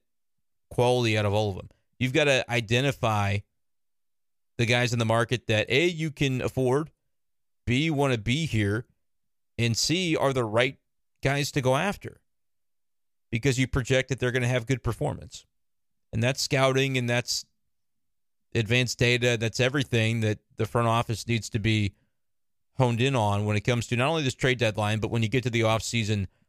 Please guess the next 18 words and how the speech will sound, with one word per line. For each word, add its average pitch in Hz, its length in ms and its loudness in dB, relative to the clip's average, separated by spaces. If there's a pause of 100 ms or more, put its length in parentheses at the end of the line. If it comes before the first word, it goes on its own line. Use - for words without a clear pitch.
(300)
and 117 100 2
you're 110 80 0
looking 110 280 0
at 101 100 -2
free 101 180 2
agency. 101 400 -2 (960)
Doubling 185 280 2
back 147 240 0
a 147 60 0
bit 127 260 2
to 123 400 0
the 110 140 0
Nolan 123 260 2
Arenado 113 500 2
and 107 120 -4
Paul 107 140 0
Goldschmidt 107 480 -2 (380)
topic, 107 520 0